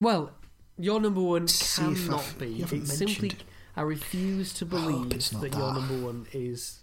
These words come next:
Speaker 1: Indiana Jones Temple of Doom. I refuse to
Speaker 2: <laughs> No,
Speaker 1: believe that.
Speaker 2: it's not.
Speaker 1: Okay.
Speaker 2: No.
Speaker 1: It could be Spaceballs.
Speaker 2: No, thankfully not. No, Spaceballs
Speaker 1: It could be
Speaker 2: hasn't
Speaker 1: Death
Speaker 2: made
Speaker 1: of
Speaker 2: it
Speaker 1: Stalin.
Speaker 2: in any of the lists. No,
Speaker 1: Okay.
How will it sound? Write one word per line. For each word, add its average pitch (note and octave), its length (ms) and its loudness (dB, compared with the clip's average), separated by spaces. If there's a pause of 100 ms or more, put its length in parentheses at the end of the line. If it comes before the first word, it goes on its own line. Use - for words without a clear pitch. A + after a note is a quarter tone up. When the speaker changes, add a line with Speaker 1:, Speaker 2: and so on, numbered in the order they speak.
(120)
Speaker 1:
Indiana C3 320 -4
Jones A#2+ 260 -4
Temple A#2+ 280 -6
of A2+ 60 -6
Doom. G#2+ 220 -8 (1400)
I C#3+ 100 6
refuse A3+ 380 12
to A3 40 12
Speaker 2:
<laughs> G#3+ 40 12
No, G3 80 10
Speaker 1:
believe G#3 160 10
that. F3+ 140 12
Speaker 2:
it's E3 180 4
not. C3+ 260 6
Speaker 1:
Okay. C#3+ 360 4
Speaker 2:
No. D3+ 260 10
Speaker 1:
It C3 140 6
could G3+ 180 4
be G3+ 80 4
Spaceballs. C#3+ 340 6 (240)
Speaker 2:
No, G#3+ 40 0
thankfully C#3+ 640 2
not. A2+ 180 0 (1500)
No, D3 400 8
Spaceballs C3 600 4
Speaker 1:
It - 20 2
could B2+ 160 4
be E3 60 4
Speaker 2:
hasn't D3+ 40 4
Speaker 1:
Death E3 120 4
Speaker 2:
made G#2+ 60 0
Speaker 1:
of - 60 2
Speaker 2:
it - 40 4
Speaker 1:
Stalin. C3+ 440 2
Speaker 2:
in A#2 120 2
any A2+ 240 0
of A2+ 60 -4
the G#2 120 -4
lists. - 300 -4 (1200)
No, D3 200 6
Speaker 1:
Okay. C3 160 4